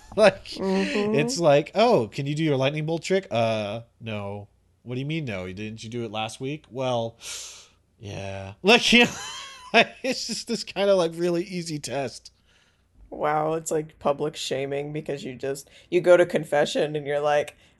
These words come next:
Speaker 2: "I can't do anything." And they're like, "My guy, what did you do?"
Speaker 1: Yeah. <laughs> How much wrong did you commit?
Speaker 2: <laughs>
Speaker 1: Uh.
Speaker 2: That would be interesting. And I wonder if,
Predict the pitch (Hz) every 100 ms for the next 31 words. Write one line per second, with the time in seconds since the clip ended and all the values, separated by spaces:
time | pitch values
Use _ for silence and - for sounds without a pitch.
0 | - 190 - 339 233 254 143 160 165 -
1 | 147 143 143 131 131 143 139 139 151 147
2 | 147 147 151 156 - - 147 151 151 170
3 | 156 151 226 - - - - - - -
4 | - - 392 277 294 247 214 - - 196
5 | 190 175 139 127 147 180 180 160 147 127
6 | 147 - 123 143 165 - - - - -
7 | - - 339 - 294 - 247 - 226 -
8 | 190 - - - 220 - 180 190 190 180
9 | 220 214 214 190 208 - 220 185 170 180
10 | 190 190 185 196 233 240 185 185 185